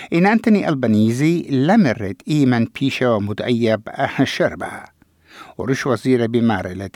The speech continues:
أو حاضران بشقيلة إد لي ماسي جالخ بش زودة من سبب تأمينوتا. وهم هون لي إدخاب خرانا بتهابي تالختت مرهاطة ين waste of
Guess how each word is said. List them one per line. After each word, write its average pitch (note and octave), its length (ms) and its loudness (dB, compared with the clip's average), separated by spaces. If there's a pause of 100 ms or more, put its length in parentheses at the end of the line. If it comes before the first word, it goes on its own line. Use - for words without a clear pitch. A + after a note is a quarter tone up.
(120)
أو D#3 260 0
حاضران C#3+ 720 -2 (100)
بشقيلة G2+ 720 -4 (440)
إد B2 220 0
لي F3 260 4
ماسي D3+ 520 0
جالخ G#2+ 460 -2 (200)
بش F#3+ 320 -2
زودة A#2+ 440 0 (320)
من A2 80 0
سبب B2+ 380 0
تأمينوتا. A2+ 920 0 (440)
وهم F2+ 320 -8
هون A#2 220 4
لي G#2+ 280 0 (240)
إدخاب G#2+ 420 -4
خرانا G2 680 -4
بتهابي F#2+ 560 -4
تالختت - 760 -6
مرهاطة G#2+ 680 -4 (280)
ين F#2 240 -6
waste B2+ 340 -4
of C3+ 140 -8